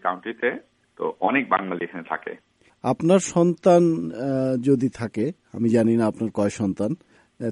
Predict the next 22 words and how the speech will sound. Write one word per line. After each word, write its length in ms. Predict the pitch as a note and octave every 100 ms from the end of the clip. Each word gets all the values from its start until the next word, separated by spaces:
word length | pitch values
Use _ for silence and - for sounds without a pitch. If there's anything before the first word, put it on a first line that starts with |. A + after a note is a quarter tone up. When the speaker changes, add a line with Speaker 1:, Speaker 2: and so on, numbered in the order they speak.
| -
Speaker 2:
তাদের 260 | D3+ D3+ G3 F3+ -
কোনো 200 | A3 A3
প্রতিক্রিয়া 520 | F#3+ F3 F3+ F#3 F3
কি 160 | F3 F3
জানতে 340 | D3 C#3 D#3+
পেরেছেন 440 | E3 F3+ G#3 -
এই 260 | A2 A#2 A2+
ঘটনার 380 | G#2 G#2+ A#2+ A2+
পরে? 200 | B2 A2+ F3+ _ _ _ -
Speaker 1:
হ্যাঁ, 260 | C#3+ A2+ E2
আমার, 360 | F2 F#2+ A2+
আহ, 500 | A2 - F#2 F#2 E2+
একটা 220 | F#2+ - G#2+
ছেলে 340 | - G#2 G2+
আছে, 220 | G2 G#2+
he's 280 | G#2+ G2 F#2+
an 40 |
engineer, 600 | F#2+ F#2 G2+ G#2+ A2+ A2+ -
আমার 280 | F2 F2 F2
মেয়ে 180 | F#2+
গ্রাফিক 400 | F2+ E2+ - G#2
ডিজাইনার, 460 | F#2+ F2+ E2+ E2 A2+